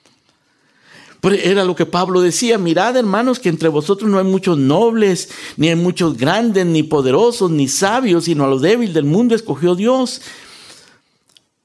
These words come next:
para avergonzar a lo fuerte. Y a lo vil y a lo menospreciable y a lo necio del mundo para avergonzar a los sabios y a lo que no es para deshacer lo que es, para que ninguna carne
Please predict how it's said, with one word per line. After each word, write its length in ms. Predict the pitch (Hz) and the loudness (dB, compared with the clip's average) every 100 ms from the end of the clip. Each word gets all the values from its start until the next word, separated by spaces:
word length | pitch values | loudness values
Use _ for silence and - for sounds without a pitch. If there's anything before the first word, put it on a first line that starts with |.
| _ - | _ -6
para 160 | 156 | -2
avergonzar 460 | 151 147 135 123 151 | 0 0 0 0 -2
a 40 | |
lo 100 | 147 | -2
fuerte. 680 | 131 214 220 - 156 104 - _ _ _ _ _ _ _ _ _ _ _ _ _ _ _ _ _ _ | -2 -2 -2 -4 -8 -8 -18 _ _ _ _ _ _ _ _ _ _ _ _ _ _ _ _ _ _
Y 140 | - 151 | -4 0
a 60 | |
lo 120 | 147 | 0
vil 340 | 139 208 262 233 | 2 2 2 2
y 60 | |
a 60 | 170 | 2
lo 100 | 151 | 2
menospreciable 840 | 143 135 147 127 190 220 262 240 | 2 0 -2 -4 0 0 0 0
y 100 | 165 | 0
a 60 | 139 | 2
lo 120 | 139 | 2
necio 360 | 156 247 240 180 | 2 0 0 0
del 120 | 156 | 2
mundo 300 | 202 277 240 | 2 2 2
para 120 | 160 | 0
avergonzar 400 | 143 139 143 214 | 0 0 0 0
a 40 | |
los 180 | 240 190 | 0 0
sabios 500 | - 240 277 208 170 | 0 0 0 0 0
y 20 | |
a 40 | 165 | 0
lo 120 | 143 | 0
que 100 | 160 | 0
no 160 | 170 220 | 0 0
es 160 | 277 | -2
para 240 | 277 160 160 | -2 -2 -2
deshacer 380 | 156 156 226 | -2 -2 -2
lo 140 | 226 214 | 0 0
que 160 | 190 | 0
es, 80 | 233 | 0
para 180 | 233 170 | 0 -4
que 120 | 170 | -2
ninguna 440 | 156 185 294 190 - | -2 -2 0 -2 -2
carne 480 | 240 262 233 196 | -2 -2 0 -2